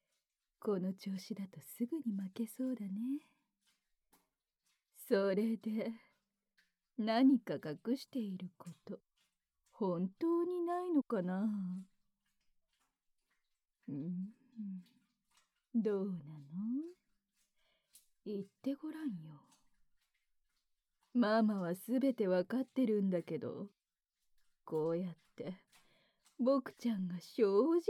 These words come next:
に言うチャンスを与えてるんだよ。おちんちん、また気持ちよくなってきたね。おっぱいで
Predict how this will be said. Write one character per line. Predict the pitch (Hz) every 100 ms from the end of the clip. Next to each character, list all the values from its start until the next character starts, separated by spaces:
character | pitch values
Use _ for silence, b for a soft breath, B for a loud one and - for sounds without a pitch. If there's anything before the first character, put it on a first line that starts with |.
| 403 403
に | 277 240
言 | 240
う | 240
チ | -
ャ | 269
ン | 254
ス | 240 202
を | 175 160
与 | 170 175 185
え | 233
て | 254
る | 254 269
ん | 226
だ | 190
よ。 | 175 196 269 349 _ _ _ _ _ _ _ _ _ _ _ _ _ _ _ _ _ _ _ _ -
お | 185 175 _
ち | - 190
ん | 190 185
ち | -
ん、 | - 226 - B B B B
ま | 247 175 -
た | 185
気 | 202 277
持 | 311
ち | 370 370
よ | 392
く | 370
な | 247 247
っ |
て | - 247
き | -
た | 190
ね。 | 185 220 240 233 220 226 _ _ _ _ _ _ _ _ _ _ -
お | 185
っ | 196 _
ぱ | 208 170
い | 151
で | -